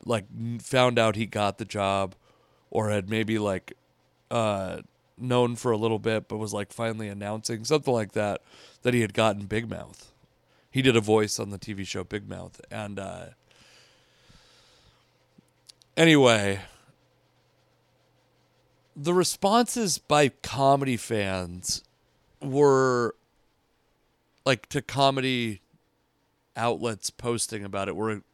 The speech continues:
incredibly compassionate, and in a lot of cases, they, they shared stories.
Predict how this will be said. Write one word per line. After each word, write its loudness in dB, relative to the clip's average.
incredibly 2
compassionate, 0
and -8
in 2
a 6
lot 10
of 4
cases, -2
they, -2
they -10
shared 2
stories. 0